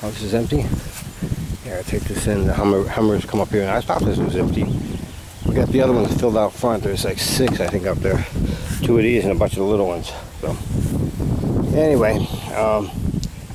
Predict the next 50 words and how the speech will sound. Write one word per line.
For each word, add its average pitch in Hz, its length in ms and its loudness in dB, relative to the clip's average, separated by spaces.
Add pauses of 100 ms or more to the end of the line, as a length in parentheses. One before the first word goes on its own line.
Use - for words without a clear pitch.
(1040)
the - 80 2
garden 170 260 6
is 135 240 2
really, 143 480 4
really 139 500 4
beneficial. 123 600 2 (340)
Tomatillos, 113 580 2
that's 95 200 -2
what 92 120 -8
they - 60 -10
call - 160 -12
them. - 100 -12 (580)
This - 180 -2
is 95 120 -2
this 95 140 0
one 107 140 0
here, 95 160 2
'cause 98 160 -4
we 101 160 2
had 120 180 2
two 131 160 2
over 107 100 4
here, 107 120 4
and 104 100 2
that 98 120 2
one - 140 2
got 104 180 2 (520)
knocked 143 240 2
over 170 140 6
from 170 140 4
the 196 80 6
wind, 180 420 6
man. 139 240 4
It 139 60 4
knocked 139 220 0
the 139 80 -2
cage 147 360 2
over 160 180 4
and 147 80 6
everything. 127 240 4
It 123 160 -2
bent 127 160 4
it. 101 100 0
This 110 100 0
one 123 140 2
broke 113 300 2
even 95 220 -4
from 104 100 -4
the 101 100 0
wind. 90 300 -2